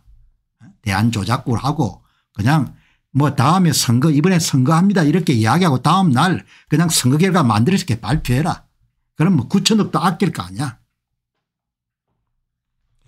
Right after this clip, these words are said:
이렇게 여러분들 정리를 하는 겁니다.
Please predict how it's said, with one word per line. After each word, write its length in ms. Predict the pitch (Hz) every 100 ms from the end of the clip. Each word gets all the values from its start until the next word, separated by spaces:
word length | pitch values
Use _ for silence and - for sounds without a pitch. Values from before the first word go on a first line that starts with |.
| 104 _ _ _ _ _ _ _ _ _ _ -
이렇게 340 | 113 120 - 107
여러분들 480 | 104 90 82 98 82 _ _ _
정리를 640 | - 82 92 107 104 90 - _ _
하는 360 | - 98 101
겁니다. 400 | 98 - _ _